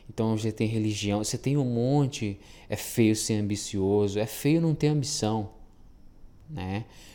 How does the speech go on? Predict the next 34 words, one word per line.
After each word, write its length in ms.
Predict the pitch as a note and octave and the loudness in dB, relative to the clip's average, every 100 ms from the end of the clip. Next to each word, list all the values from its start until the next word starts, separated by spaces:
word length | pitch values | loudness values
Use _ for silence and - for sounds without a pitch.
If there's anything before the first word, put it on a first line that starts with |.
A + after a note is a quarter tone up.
| - | -12
É, 220 | - - A2 | -4 -2 0
eu 60 | |
não 100 | A#2+ | 0
tô 120 | A#2 | 2
dizendo 340 | D3 B2 C3 A#2 | 2 2 2 2
aqui 760 | G#2+ - C#3+ D3+ - - - - | 0 0 2 2 0 -6 -20 -8
que 240 | A#2+ G#2+ G2+ | -2 2 4
é, 260 | A2+ A#2 | 4 2
a 60 | A2 | 2
gente 260 | A#2 B2 | 2 0
tem 120 | - B2+ | -2 0
que 40 | |
passar 320 | A#2+ A#2 B2+ | 2 2 0
em 60 | A2+ | 0
cima 240 | - A#2 | 0 0
das 180 | A2+ A2+ | 2 0
pessoas, 800 | - G#2 - A2+ A2+ G2+ - - - - - - - - - | -2 -2 4 6 6 4 -2 -12 -20 -20 -20 -20 -20 -20 -8
ah, 480 | G2 G2 G2 G2 F#2+ | -2 0 2 0 0
pra, 220 | G#2 G2+ F2 | 0 0 0
pra 300 | - G2+ F#2+ | -4 -4 -4
conseguir 520 | - G#2 - G#2+ G2 | -2 -4 -2 -4 -2
um 40 | G#2 | -2
objetivo. 520 | G2 F#2+ F#2 G2+ G2 | 0 -4 -4 -4 0
Não 160 | G2 | 0
é 80 | A2+ C3+ | 0 0
isso 160 | - | 0
que 40 | C#3 | -2
eu 60 | |
quero 260 | - B2 B2+ | -2 -2 -2
dizer. 260 | A2+ G#2 | -2 0
Eu 80 | G#2+ | 0
tô 100 | G#2+ | 0
dizendo 320 | G#2 G2+ G#2+ A#2+ | -2 0 0 0
que 340 | - A#2 A2 | -2 -2 -2